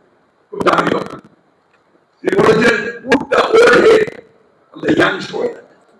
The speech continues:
যুবকের কাঁধে মস্তিষ্ক, বয়স্কদের মস্তিষ্কটাকে বসিয়ে দাও। তাহলে কি হবে? তোমার অভিজ্ঞতা,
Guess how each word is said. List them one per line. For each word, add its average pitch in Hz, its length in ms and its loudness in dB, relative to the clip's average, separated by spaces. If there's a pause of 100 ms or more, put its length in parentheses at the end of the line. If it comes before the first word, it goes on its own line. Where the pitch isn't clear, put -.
(640)
যুবকের 208 480 2
কাঁধে 240 640 4 (1040)
মস্তিষ্ক, - 680 -4
বয়স্কদের - 840 2
মস্তিষ্কটাকে - 760 -6
বসিয়ে - 360 -16
দাও। - 320 -10 (640)
তাহলে 180 180 -2
কি 220 140 -2
হবে? 208 120 2
তোমার - 280 0
অভিজ্ঞতা, - 760 0